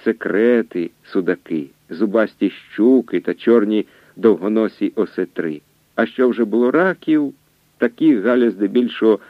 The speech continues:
викидала назад у лиман, лишаючи тільки таких, що були більші за долоню доброго козака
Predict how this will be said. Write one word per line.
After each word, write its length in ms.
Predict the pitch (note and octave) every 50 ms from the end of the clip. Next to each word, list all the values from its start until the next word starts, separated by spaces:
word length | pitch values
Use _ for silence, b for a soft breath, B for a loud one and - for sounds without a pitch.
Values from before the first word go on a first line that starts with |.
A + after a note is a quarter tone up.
| B B
викидала 560 | A2 G#2+ A#2+ A#2 - A#2+ A2 A#2 A2+ G#2+ A2
назад 440 | G#2+ G#2+ A2 G#2 E2+ F#2 E2 D#2+ E2
у 60 | E2+
лиман, 400 | E2+ F2+ F#2+ F#2+ A2+ B2 A#2+ G#2+ b b b b b b
лишаючи 560 | - A#2 A2+ - - B2 A2+ G#2+ G2+ - G#2+
тільки 360 | - - A2+ A2+ F#2+ - G2+
таких, 360 | F#2+ - G2 - - C3 C3 -
що 160 | - - F#2+
були 220 | F#2 G#2 G#2+ G#2
більші 440 | F#2+ F2 F#2+ A#2+ G#2+ F#2+ - - G2+
за 160 | E2+ G2 G2+
долоню 420 | F#2 G2+ G#2 G#2 G#2+ G2+ F#2+ F#2 F2+
доброго 460 | F2+ G2+ A2 G2 F2 F#2+ F#2 F#2+ F2+
козака 560 | - - F2+ D#2+ G2 G2+ - - A#2+ A#2 -